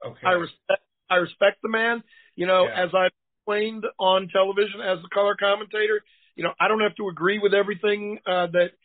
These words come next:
Speaker 2: he does. In fact, you know, I, I can't say that on a personal level I agree with putting, you know, the Saudi Arabian and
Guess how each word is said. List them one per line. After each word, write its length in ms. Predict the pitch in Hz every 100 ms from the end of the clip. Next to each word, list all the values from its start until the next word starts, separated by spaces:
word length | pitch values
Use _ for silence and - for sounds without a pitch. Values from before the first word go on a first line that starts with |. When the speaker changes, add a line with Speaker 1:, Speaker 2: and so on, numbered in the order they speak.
| _
Speaker 2:
he 160 | - 196
does. 460 | 175 185 226 269
In 120 | - 160
fact, 400 | - 180 180 -
you 80 | 175
know, 140 | 175
I, 140 | 175 175 _ _
I 80 | 175
can't 300 | 175 202 196
say 260 | - 196 190
that 200 | 185 190 -
on 140 | 170
a 40 |
personal 600 | - - 220 - 220 208
level 400 | 202 202 220 247 - _ _ _
I 140 | 180 180
agree 420 | 170 147 190 233
with 200 | 214 -
putting, 420 | 208 208 208 190 - _ _
you 100 | 214
know, 140 | 190
the 160 | 175 180 -
Saudi 280 | 190 190 190
Arabian 420 | 180 190 185
and 100 | 185